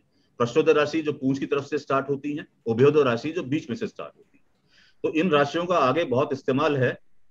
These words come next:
ग्रह जब इन राशियों में होते हैं तो उसके हिसाब से result मिलते हैं कि result पहले मिलेगा आपको, अगर अशुभ फल मिलना है तो अशुभ फल पहले मिलेगा या बाद में मिलेगा, वो डिपेंड करता है कि ग्रह किस राशि के अंदर है, शीर्षोदय राशि में है या पृष्ठोदय राशि के अंदर है या उभयोदय राशि के अंदर है।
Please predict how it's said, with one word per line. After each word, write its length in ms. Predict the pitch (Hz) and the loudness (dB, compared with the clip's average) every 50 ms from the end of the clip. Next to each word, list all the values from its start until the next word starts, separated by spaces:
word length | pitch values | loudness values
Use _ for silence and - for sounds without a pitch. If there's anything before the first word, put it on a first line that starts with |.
| _ _ 98 | _ _ -4
ग्रह 300 | 92 120 117 135 160 175 | -2 0 2 2 2 2
जब 180 | 160 170 165 | 2 0 -2
इन 140 | 165 156 139 | -2 -2 -2
राशियों 320 | 127 123 123 123 139 151 | -2 -2 -2 -4 -4 -6
में 100 | 156 151 | -4 -4
होते 280 | 123 127 151 - - 156 | -4 -4 -4 -2 -2 -2
हैं 200 | 147 135 160 196 | -2 -2 -4 -6
तो 240 | - - - - 165 | -8 -12 -12 -12 -8
उसके 360 | - 147 131 - - 196 160 | -6 -6 -6 -2 2 2 4
हिसाब 280 | 147 127 - 139 135 135 | 4 4 2 2 2 2
से 120 | - 156 | 2 0
result 280 | 127 113 131 139 135 135 | 0 2 0 0 0 0
मिलते 320 | 120 107 107 - - 117 | -4 -4 -4 -4 -4 -2
हैं 180 | 117 127 165 - _ _ _ _ - - | -2 -2 -4 -6 _ _ _ _ -10 -4
कि 100 | - 139 | -2 0
result 300 | 139 123 120 139 151 156 | 0 2 2 2 2 2
पहले 300 | 160 147 127 123 135 156 | 0 -2 0 2 2 2
मिलेगा 480 | 156 151 151 156 160 151 151 131 - - _ _ _ _ _ _ _ _ _ - | 2 2 2 2 2 2 0 -2 -6 -10 _ _ _ _ _ _ _ _ _ -8
आपको, 220 | 123 123 127 - 175 | -6 -6 -4 -2 0
अगर 200 | 156 135 151 131 | 0 0 0 -2
अशुभ 240 | 127 123 - 170 - - | -4 -4 -6 -8 -4 -2
फल 140 | 151 156 151 | -2 -2 0
मिलना 280 | 151 151 156 156 151 | -2 -2 -2 -2 -2
है 100 | 151 156 | -2 -2
तो 120 | 160 160 147 | 0 0 -2
अशुभ 240 | 135 131 147 139 - | -2 -2 -4 -4 -4
फल 80 | 151 151 | -4 -4
पहले 300 | - 127 113 120 139 151 | -2 -2 0 2 2 2
मिलेगा 320 | 147 147 147 147 151 156 | 4 4 4 4 4 2
या 180 | 156 135 127 117 | 2 0 0 -2
बाद 200 | 104 104 107 - | -2 -2 -2 -2
में 60 | 135 | -2
मिलेगा, 280 | 135 135 131 139 147 156 | -2 0 0 0 -2 -2
वो 120 | 143 131 | -2 -4
डिपेंड 320 | 123 123 - 143 139 139 | -6 -6 -6 -8 -6 -4
करता 240 | 139 127 123 - 127 | -4 -4 -4 -2 -2
है 80 | 135 139 | -2 -2
कि 100 | 147 143 | -4 -6
ग्रह 220 | - 110 113 131 | -4 -4 -2 -2
किस 280 | 147 - - 139 - 110 | -2 -4 -6 -8 -6 -6
राशि 220 | 107 101 - 113 | -6 -6 -6 -8
के 100 | 104 - | -8 -8
अंदर 280 | 98 101 98 98 98 117 | -8 -8 -8 -8 -8 -8
है, 80 | 131 - - _ _ _ _ - | -8 -10 -14 _ _ _ _ -20
शीर्षोदय 420 | - - 131 131 131 151 143 131 127 | -8 -4 -4 0 2 2 2 2 2
राशि 280 | 123 117 113 - 120 | 0 0 -2 -4 -6
में 100 | 110 110 | -6 -6
है 160 | 110 120 165 | -6 -6 -6
या 60 | 180 160 | -8 -6
पृष्ठोदय 400 | - 117 117 - - 107 92 90 | -6 -6 -6 -4 -4 -4 -4 -6
राशि 280 | - 82 - - 98 | -10 -12 -16 -18 -18
के 100 | - - | -16 -14
अंदर 200 | 92 87 95 95 | -12 -10 -8 -6
है 160 | 104 135 160 | -4 -4 -2
या 80 | 160 156 | -2 -2
उभयोदय 340 | 131 104 110 123 131 117 107 | -2 -2 0 0 2 2 0
राशि 260 | 90 80 - - - | -2 -4 -8 -18 -20
के 100 | - - | -20 -20
अंदर 260 | - _ - - - | -20 _ -20 -20 -20
है। 60 | - | -20